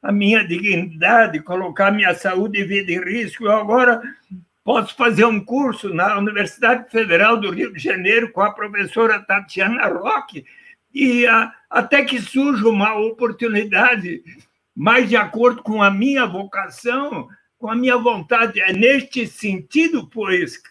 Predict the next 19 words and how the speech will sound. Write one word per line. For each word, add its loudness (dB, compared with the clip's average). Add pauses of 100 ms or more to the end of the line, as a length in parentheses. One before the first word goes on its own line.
(100)
querido -6
Ciro, -2
que 0 (420)
a 0
renda 0
básica 0
de -4
cidadania -2
vai 2
elevar 4
o -6
grau 0
de -2 (240)
dignidade 0
e 0
liberdade 0
real 0
para 0
todos. -8